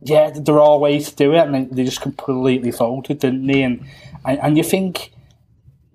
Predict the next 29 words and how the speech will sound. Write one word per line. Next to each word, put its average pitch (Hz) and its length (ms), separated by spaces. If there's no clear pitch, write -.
with 175 280
them, 185 160
if 147 220
you, 170 100
if - 160
you 170 60
just, - 420
th-, - 140
th-, - 140
there 202 140
are 202 40
ways 247 240
we 254 80
just 214 180
sort - 140
of - 60
try 196 180
and 190 100
kill 170 260
the 160 80
game 143 260
a 135 40
bit 139 180
more 135 160
in 123 60
the 120 60
second - 300
half. 139 480
Like, 170 120